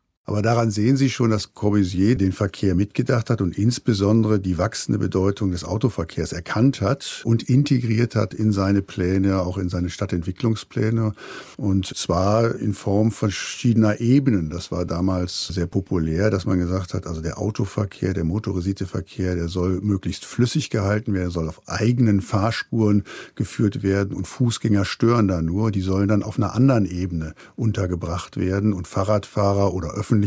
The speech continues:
Verkehr, den es ja auch gab, wieder auf einer anderen Ebene. Also sie hatten dann so verschiedene Stufen, auf denen dann der Verkehr auch im Sinne der Charta von Athen, also auch funktional getrennt, wenn Sie so wollen,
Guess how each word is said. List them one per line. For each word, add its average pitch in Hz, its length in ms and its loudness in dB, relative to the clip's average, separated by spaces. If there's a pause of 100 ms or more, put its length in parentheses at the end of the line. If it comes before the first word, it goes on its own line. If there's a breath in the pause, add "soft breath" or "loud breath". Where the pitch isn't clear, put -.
(160)
Verkehr, 95 440 0
den 82 180 0
es - 120 -6
ja 80 120 -2
auch - 240 -2
gab, 98 300 2 (380 loud breath)
wieder 123 320 4
auf - 140 -8
einer 85 140 -2
anderen 87 300 -2
Ebene. 85 440 0 (460 loud breath)
Also 85 140 -4
sie 87 160 -2
hatten 90 220 0
dann 85 140 0
so - 80 -2
verschiedene 87 840 2
Stufen, 95 840 2
auf 90 200 -6
denen 98 280 2
dann 90 120 2
der 87 120 0
Verkehr 98 600 -2
auch 113 540 0 (240)
im 117 140 0
Sinne 120 300 2
der 98 200 0
Charta 104 360 0
von 104 200 -2
Athen, 95 480 0
also 104 240 -2
auch 104 360 -2 (140)
funktional 110 800 2
getrennt, 135 440 2
wenn 107 140 2
Sie 92 100 -2
so 87 200 -4
wollen, 90 360 -2